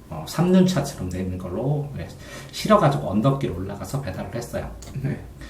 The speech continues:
Speaker 1: 그래서 해야 할 일이 무엇인지 알고 있듯이 올-,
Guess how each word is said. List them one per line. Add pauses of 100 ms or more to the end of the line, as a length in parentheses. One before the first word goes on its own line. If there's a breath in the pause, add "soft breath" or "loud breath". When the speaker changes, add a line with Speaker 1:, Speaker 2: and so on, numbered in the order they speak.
(340 loud breath)
Speaker 1:
그래서
해야
할
일이
무엇인지
알고
있듯이
올-,